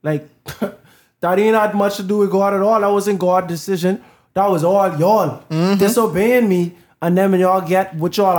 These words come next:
Speaker 1: actually asked for, all the consequences of disobeying me, then I blame God. You understand? And I, I just like, bro, a lot of times people lack accountability. Truthfully, it's a, it's the lack of accountability for me. They telling Moses,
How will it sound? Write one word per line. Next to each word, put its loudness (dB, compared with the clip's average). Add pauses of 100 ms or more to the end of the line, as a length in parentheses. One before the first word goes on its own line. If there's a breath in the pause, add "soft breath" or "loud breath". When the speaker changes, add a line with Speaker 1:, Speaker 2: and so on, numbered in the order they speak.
(100)
Speaker 1:
actually -4
asked -2
for, -6
all 0
the -2
consequences -4
of -2
disobeying -2
me, -4 (280 soft breath)
then 0
I 0
blame 0
God. -6 (360)
You -10
understand? -4
And -2
I, -4 (100)
I -8
just -6
like, -4
bro, -2 (520)
a -2
lot 2
of -6
times -2
people -6
lack -2
accountability. -6 (420)
Truthfully, -10 (440)
it's -14
a, -4 (100)
it's -8
the -6
lack -2
of -6
accountability -6
for -14
me. -12 (300 soft breath)
They -4
telling 0
Moses, -2